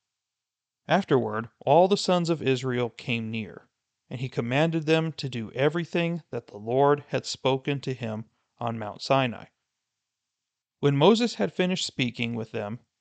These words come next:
he put a veil over his face. But whenever Moses went in before the Lord to speak with him, he would take off the veil until he came out.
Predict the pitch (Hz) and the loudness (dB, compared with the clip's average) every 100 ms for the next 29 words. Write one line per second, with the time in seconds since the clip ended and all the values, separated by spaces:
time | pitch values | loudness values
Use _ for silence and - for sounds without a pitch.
0 | _ _ - 139 165 135 120 117 143 180 | _ _ -8 0 0 2 -2 2 4 4
1 | 190 160 160 147 139 - 117 - - - | 4 2 0 -2 -8 -8 -8 -8 -12 -12
2 | - _ _ _ _ _ _ _ 127 135 | -14 _ _ _ _ _ _ _ 2 6
3 | 151 160 156 170 214 233 - 185 170 170 | 6 6 4 4 2 0 -2 -2 0 0
4 | 165 147 135 156 143 123 131 233 123 104 | 0 -2 -2 2 2 2 0 0 0 -4
5 | - - 131 - 110 110 101 117 185 - | -12 -10 -8 -6 -6 -6 -10 -6 -6 -10
6 | _ _ _ _ _ - 117 110 127 120 | _ _ _ _ _ -4 -4 -2 -4 2
7 | 131 - 139 175 196 87 - - 120 131 | 0 2 0 2 0 -2 -12 -10 -6 -4
8 | 120 113 - 127 160 - | -2 -4 -6 -6 -8 -12